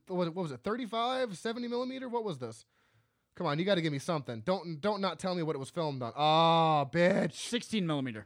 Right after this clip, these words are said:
Speaker 1: Where's this? Oh, yeah. That was sixteen millimeter?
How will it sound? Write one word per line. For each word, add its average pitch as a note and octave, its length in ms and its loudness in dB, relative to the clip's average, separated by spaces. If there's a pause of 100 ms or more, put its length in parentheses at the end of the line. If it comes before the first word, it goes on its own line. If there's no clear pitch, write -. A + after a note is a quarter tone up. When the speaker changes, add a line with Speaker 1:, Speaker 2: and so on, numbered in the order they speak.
(160)
Speaker 1:
Where's D#3 160 -4
this? D3+ 220 -14
Oh, F#3+ 80 6
yeah. E3+ 220 4 (380)
That G#4 140 0
was G#4+ 140 -4
sixteen F#4 840 -10
millimeter? F#4 400 -4